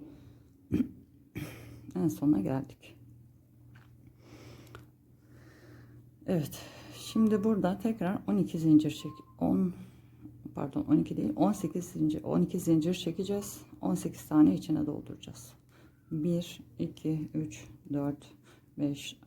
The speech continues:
altı, yedi, sekiz, dokuz, on, on bir, on iki. Şimdi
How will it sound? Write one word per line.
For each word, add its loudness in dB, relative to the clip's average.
altı, -6
yedi, -2
sekiz, -12
dokuz, -12
on, 0
on 2
bir, -10
on 2
iki. -8
Şimdi 0